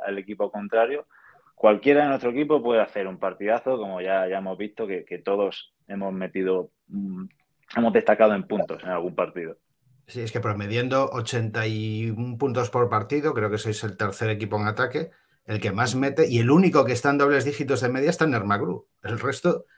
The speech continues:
Speaker 2: estáis todos por debajo de diez, pero todos en ocho, nueve, ocho, nueve. Es verdad que eso lo comentaba, creo que Pedro Rivero ayer en la rueda de prensa post partido, y es que cada uno puede tener su momento, ¿no? Nos decía Albert cómo los habías machacado tú a Lleida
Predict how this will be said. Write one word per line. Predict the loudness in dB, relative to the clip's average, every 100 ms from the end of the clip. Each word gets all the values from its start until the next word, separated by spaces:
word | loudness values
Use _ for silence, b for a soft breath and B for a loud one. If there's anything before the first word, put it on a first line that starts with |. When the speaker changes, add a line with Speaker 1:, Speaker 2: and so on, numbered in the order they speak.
| -10
Speaker 2:
estáis | -2 0 2 2
todos | 2 2
por | 2 2
debajo | 2 2
de | 2
diez, | 2 6
pero | 4 8
todos | 6 6 2
en | 4
ocho, | 2 4 2
nueve, | 4 4 4
ocho, | 2 0 -2
nueve. | 2 0
Es | 0
verdad | -2 -2 -2
que | -2 -4 B -4
eso | -2
lo | 0
comentaba, | 0 0 2 2 2
creo | 0 2
que | 2
Pedro | 2 2
Rivero | 2 0 2
ayer | 2 0 0
en |
la | 0
rueda | 0 -2
de | -2
prensa | -2 -2 -2 -4
post | -4
partido, | -4 -4 -4 -4 -8 b b -10
y |
es | -6
que | -4
cada | 0 2 4
uno | 2 0 4
puede | 4 4
tener | 2 0 -2
su | -4
momento, | -4 -4 -2 -2
¿no? | -2
Nos | -4 -4
decía | -2 2 2
Albert | 2 0 0
cómo | -2 2
los | 2 2
habías | 0 0 -2
machacado | -2 -2 0 0 0
tú | 0
a |
Lleida | 2 0 0